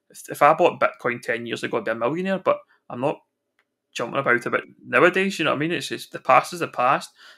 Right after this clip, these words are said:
The, the people in, that, that led the junior fo-, the junior football in Scotland, um, were, were well known to be kind of dinosaurs and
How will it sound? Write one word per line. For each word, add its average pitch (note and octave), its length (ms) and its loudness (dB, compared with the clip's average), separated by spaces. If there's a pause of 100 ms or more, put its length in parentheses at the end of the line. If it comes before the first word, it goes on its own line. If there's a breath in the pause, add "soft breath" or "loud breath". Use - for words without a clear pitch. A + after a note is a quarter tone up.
(120 loud breath)
The, B2 140 -2
the B2 120 -6
people D3 320 -2
in, D#3 240 -2 (120)
that, B2 120 -2 (120)
that B2 180 -6
led B2 260 0
the B2+ 60 -8
junior A#2+ 300 -12
fo-, - 160 -20 (140)
the - 100 -10
junior A#2+ 280 -12
football - 360 -8
in B2 60 -16
Scotland, A#2+ 540 -6 (460 soft breath)
um, A2+ 640 -2 (600)
were, B2+ 240 -4
were B2+ 220 -2
well B2 200 4
known B2 280 -2
to - 100 -10
be A#2 320 -6 (340 soft breath)
kind A2+ 140 -10
of - 180 -20
dinosaurs B2+ 680 0
and - 160 -16